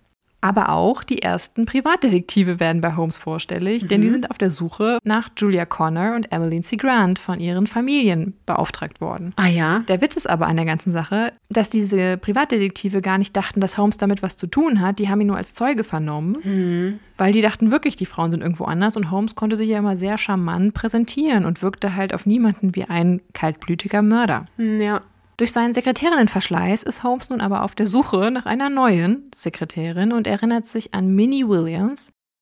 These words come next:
Speaker 1: Diese Minnie Williams hatte er vor Jahren schon mal in Boston kennengelernt und hatte ihr den Hof gemacht. Damals hat sie aber seinen Avancen widerstanden.
Speaker 2: Mhm.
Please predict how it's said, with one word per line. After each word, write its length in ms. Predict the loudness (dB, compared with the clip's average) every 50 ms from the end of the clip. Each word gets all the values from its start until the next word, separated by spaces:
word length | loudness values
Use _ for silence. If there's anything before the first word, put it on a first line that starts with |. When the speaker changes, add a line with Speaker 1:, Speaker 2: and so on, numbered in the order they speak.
| _
Speaker 1:
Diese 340 | -6 -2 -2 0 0 2 4
Minnie 260 | 4 6 6 6 4
Williams 380 | 4 2 2 0 0 -2 -4 -4
hatte 180 | -4 -4 -4 -4
er 100 | -4 -4
vor 140 | -4 -4
Jahren 380 | -6 -4 -4 -2 0 0 0 0
schon 160 | 0 0 2
mal 100 | 2 2
in 120 | 0 0 0
Boston 500 | 0 -2 -2 -4 -6 -6 -4 -4 -4 -4
kennengelernt 720 | -2 0 2 4 4 4 4 4 2 2 2 0 0 -2
und 100 | -4 -4
hatte 180 | -4 -4 -2 -2
ihr 80 | 0
den 160 | 0 0 2
Hof 220 | 2 0 0 0 -2
gemacht. 440 | -2 -4 -4 -4 -6 -10 -16 -20 -10 _
Damals 300 | 0 2 2 2 2 0
hat 140 | -4 -6 -4
sie 100 | -2 0
aber 220 | 2 2 2 2
seinen 320 | 2 0 2 2 2 2
Avancen 500 | 0 -2 -2 0 0 0 0 2 0 0
widerstanden. 760 | 0 0 -2 -4 -4 -2 0 2 2 4 4 2 0 -2 -2 -4
Speaker 2:
Mhm. 360 | -4 -6 -4 -4 -4 -6 -6